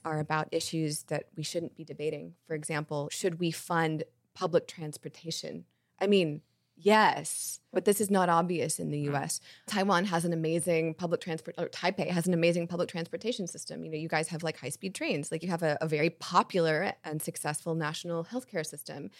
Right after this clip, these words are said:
Speaker 1: So this is, this is kind of the infrastructure, you know, of a,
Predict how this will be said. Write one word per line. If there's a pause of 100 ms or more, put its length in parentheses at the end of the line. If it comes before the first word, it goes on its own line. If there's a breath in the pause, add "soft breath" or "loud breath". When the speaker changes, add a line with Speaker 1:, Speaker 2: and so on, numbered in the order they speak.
(160 loud breath)
Speaker 1:
So
this
is,
this
is
kind
of
the
infrastructure,
you
know,
of
a,